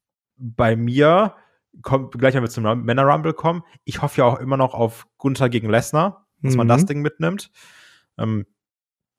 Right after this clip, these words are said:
Speaker 1: deswegen sehe ich jetzt auch den I-C-Belt nicht in einem Multiman-Match. Den U-S-Belt, wie gesagt, will ich auch in einem Singles-Match haben. Ich sehe da jetzt nicht so viel Platz für einen Kevin Owens auf der Card. Tut mir zwar leid, aber auch hier ist er dann so ein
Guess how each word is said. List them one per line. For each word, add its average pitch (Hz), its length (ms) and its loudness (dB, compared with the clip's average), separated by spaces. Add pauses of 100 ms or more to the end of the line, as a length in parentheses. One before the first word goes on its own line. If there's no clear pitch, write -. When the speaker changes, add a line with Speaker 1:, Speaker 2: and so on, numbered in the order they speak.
Speaker 1:
deswegen 117 380 2
sehe 120 100 6
ich 117 40 8
jetzt 120 100 2
auch 117 80 2
den 120 120 0
I-C-Belt 139 840 0
nicht 123 140 -4
in 127 120 -2
einem 120 80 -2
Multiman-Match. 143 1120 0 (720)
Den 110 280 0
U-S-Belt, 117 600 2
wie 113 60 -2
gesagt, 113 600 0
will 113 260 -2
ich 113 120 -2
auch 120 200 0
in 131 60 -4
einem 135 140 -2
Singles-Match 135 640 -2
haben. 139 460 2 (640)
Ich - 160 -14
sehe 110 140 0
da 131 140 -2
jetzt 127 280 -6
nicht 127 140 -6
so 120 100 -8
viel 120 200 -4
Platz 131 320 -6
für - 100 -10
einen 107 120 -8
Kevin 104 340 -4
Owens 120 560 -4
auf 101 220 -4
der 101 100 -2
Card. - 400 -6
Tut - 180 -12
mir 107 80 -6
zwar - 240 0
leid, 104 320 4
aber 113 200 2
auch 107 180 0
hier 127 200 0
ist 120 120 -4
er 120 80 2
dann 117 160 2
so 117 160 4
ein 117 180 -4